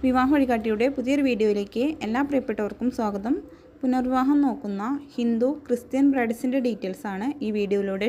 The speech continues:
ഷെയർ ചെയ്യുന്നത്. ഇവരുടെ ഡീറ്റെയിൽസും ഡിമാൻഡ്സും കേട്ടതിന് ശേഷം മാത്രം താല്പര്യമുള്ളവർക്ക് സ്ക്രീനിൽ കാണുന്ന ഞങ്ങളുടെ WhatsApp നമ്പറുകളിൽ കോൺടാക്റ്റ് ചെയ്യാവുന്നതാണ്. എല്ലാ ജാതിയിലും എല്ലാ മതത്തിലും പെടുന്ന ആദ്യവിവാഹം നോക്കുന്നവർക്കും പുനർവിവാഹം നോക്കുന്നവർക്കും ഞങ്ങളെ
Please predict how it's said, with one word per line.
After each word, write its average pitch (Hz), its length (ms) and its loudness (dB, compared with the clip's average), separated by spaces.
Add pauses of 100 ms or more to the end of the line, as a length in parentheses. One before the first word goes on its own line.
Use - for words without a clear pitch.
ഷെയർ 208 200 -2
ചെയ്യുന്നത്. 196 340 -2 (840)
ഇവരുടെ 254 260 4 (100)
ഡീറ്റെയിൽസും 240 540 0
ഡിമാൻഡ്സും 226 460 -2
കേട്ടതിന് 214 420 -4
ശേഷം 214 220 -6 (100)
മാത്രം 233 280 -4 (100)
താല്പര്യമുള്ളവർക്ക് 226 800 0
സ്ക്രീനിൽ 233 440 -2
കാണുന്ന 208 300 0 (180)
ഞങ്ങളുടെ 226 260 -2
WhatsApp 208 380 -4
നമ്പറുകളിൽ 202 520 -4
കോൺടാക്റ്റ് 196 400 -4
ചെയ്യാവുന്നതാണ്. 214 580 -2 (720)
എല്ലാ 226 220 2 (100)
ജാതിയിലും 220 480 0 (220)
എല്ലാ 220 180 -4 (120)
മതത്തിലും 214 480 -2
പെടുന്ന 202 260 -4 (460)
ആദ്യവിവാഹം 233 640 2
നോക്കുന്നവർക്കും 214 580 -4 (100)
പുനർവിവാഹം 220 640 0
നോക്കുന്നവർക്കും 220 640 -4
ഞങ്ങളെ 208 240 -4